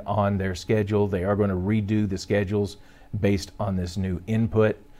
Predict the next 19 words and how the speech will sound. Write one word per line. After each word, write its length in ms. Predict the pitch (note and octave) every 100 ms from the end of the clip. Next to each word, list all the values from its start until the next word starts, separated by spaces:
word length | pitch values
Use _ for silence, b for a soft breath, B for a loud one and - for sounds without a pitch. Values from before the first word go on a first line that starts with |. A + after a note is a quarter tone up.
| b b b b
Uh, 220 | F#2+ F#2+ -
and 380 | G#2+ G2+ F#2+ F2+ -
the 120 | A2+
S 160 | A#2 A#2+
E 60 |
C 260 | A2 - A2
joins 520 | G2+ G#2+ A2 A2 G#2+
the 80 | F2+
Big 260 | E2+ A2 G2
Ten, 340 | A2 G#2+ G#2+
the 80 | F#2+
Pac-ten, 720 | A2 G#2+ - A2 G2 G2+ G2 b b b b b b -
um, 340 | G2+ F#2 E2+ - - - -
and 220 | A2 G#2
a 20 | G2+
couple 260 | A2+ A2+
of 80 | A2
other 160 | A2+ G#2+
conferences 680 | G#2+ G2+ G2+ F#2+ G2 F2